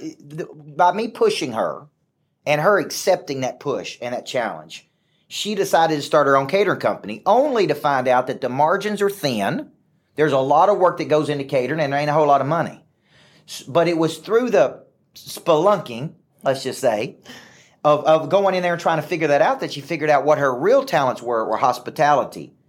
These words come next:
interior design, hosting. Now, the question becomes, how do we use that in her business? Like, I see Andy Holmes is on here. I see him and his wife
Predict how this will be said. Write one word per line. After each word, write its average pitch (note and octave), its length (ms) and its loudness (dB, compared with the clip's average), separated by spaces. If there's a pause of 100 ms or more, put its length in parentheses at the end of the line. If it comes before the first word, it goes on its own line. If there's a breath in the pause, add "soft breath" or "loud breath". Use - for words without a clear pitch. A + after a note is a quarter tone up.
(140)
interior C3+ 580 0
design, A#2 640 -2 (440 soft breath)
hosting. C3 760 -2 (320 soft breath)
Now, D#3+ 280 2
the A#2+ 100 -6
question A#3 520 0
becomes, D#3 400 0
how G3+ 260 4
do A#3+ 80 2
we G#3 160 -2
use E3+ 440 -6
that A#2+ 480 0 (560)
in D#3 200 2
her C#3 120 4
business? B2+ 360 2
Like, D3 140 2
I D#3 60 2
see D#3+ 240 -4
Andy E3+ 280 -4
Holmes E3+ 340 0
is D3+ 120 -4
on E3 160 2
here. E3 280 0
I D3 120 4
see D#3+ 280 -4
him E3 180 0
and D#3+ 100 -2
his F3+ 180 -2
wife G2 420 -2